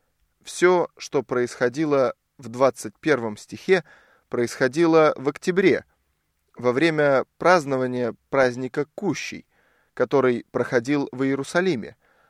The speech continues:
а то, о чём говорится в двадцать втором стихе, происходило уже в декабре. Иоанн говорит: «Настал же тогда в Иерусалиме праздник обновления, и была зима».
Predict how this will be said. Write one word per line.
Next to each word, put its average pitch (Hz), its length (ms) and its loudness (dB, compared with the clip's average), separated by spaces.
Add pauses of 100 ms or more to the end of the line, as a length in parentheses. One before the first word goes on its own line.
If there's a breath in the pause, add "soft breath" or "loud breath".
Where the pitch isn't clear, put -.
(280)
а 120 260 4 (160)
то, 180 320 4 (380)
о 127 100 -2
чём 143 300 0
говорится 131 480 0
в 113 80 -6
двадцать 123 360 0
втором 196 380 0
стихе, - 420 -8 (380)
происходило 139 720 2
уже 123 260 -4
в 110 60 -4
декабре. 160 540 2 (1500)
Иоанн 156 560 4
говорит: 151 480 -2 (460)
«Настал 180 500 2
же 156 400 2
тогда 131 460 4
в 120 100 -4
Иерусалиме 127 840 -2 (380)
праздник 151 540 4
обновления, 135 800 0 (540)
и 117 240 -2
была 117 400 2
зима». 127 380 -2